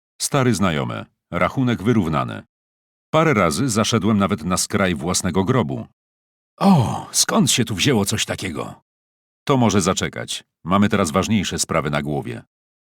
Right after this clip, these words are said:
Ale wciąż mogę wejść do środka. Mógłbyś od czasu do czasu zrobić coś bardziej ekscytującego,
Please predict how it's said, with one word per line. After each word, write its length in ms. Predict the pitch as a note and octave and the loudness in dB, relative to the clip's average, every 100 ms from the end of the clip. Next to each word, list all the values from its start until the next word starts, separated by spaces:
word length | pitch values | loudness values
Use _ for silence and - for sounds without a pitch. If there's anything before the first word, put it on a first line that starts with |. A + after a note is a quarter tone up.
| _ | _
Ale 140 | F2 G2 | -4 -2
wciąż 300 | - A2+ G#2+ | 0 0 0
mogę 180 | A#2+ A#2+ | -2 0
wejść 300 | A#2 A2 C3 | 0 -2 -6
do 100 | D3 | -6
środka. 520 | D3+ C3+ - A#2+ - _ _ _ _ _ _ | -4 -4 -4 -10 -10 _ _ _ _ _ _
Mógłbyś 540 | C#2+ F2 A2+ C3+ C3 - | -4 0 2 0 0 -4
od 180 | C3 - | -6 -4
czasu 240 | A2 A2+ | -4 -2
do 100 | A2 | -4
czasu 260 | A2 G2+ A2 | -2 -4 -2
zrobić 400 | F#2 G2 G2+ - | -2 -2 -4 -6
coś 200 | G2 D2 | -8 -4
bardziej 340 | F#2 D2 F#2+ | -4 -2 -4
ekscytującego, 840 | G2 - A2+ A#2+ C#3 B2+ B1+ A2 | -4 -6 -2 -2 0 -2 -4 -10